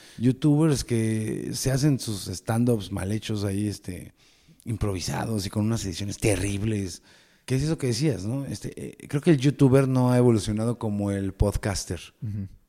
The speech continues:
Speaker 1: ¿no? Que ha evolucionado a hacer guiones, producciones más acabadas, como más del gusto, pues, de un público más, eh, preparado quizá,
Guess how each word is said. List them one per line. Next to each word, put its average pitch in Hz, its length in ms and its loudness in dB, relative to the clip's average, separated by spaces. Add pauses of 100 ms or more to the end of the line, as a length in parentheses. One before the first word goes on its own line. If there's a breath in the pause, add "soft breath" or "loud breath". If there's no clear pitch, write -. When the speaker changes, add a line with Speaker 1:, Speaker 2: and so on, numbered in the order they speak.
(100)
Speaker 1:
¿no? 165 300 -2
Que 117 180 0
ha 113 60 -2
evolucionado 104 560 2
a 101 100 0
hacer 90 240 -2
guiones, 98 500 2
producciones 95 440 0
más 92 180 0
acabadas, 90 760 -8 (420 soft breath)
como 120 220 2
más 143 180 6
del 156 120 8
gusto, 127 400 4
pues, 95 160 -10 (360)
de 90 840 -12 (100)
un 95 120 -14
público 104 340 -2
más, 98 580 -8 (760 loud breath)
eh, 82 840 -10
preparado 123 440 6
quizá, 156 300 -4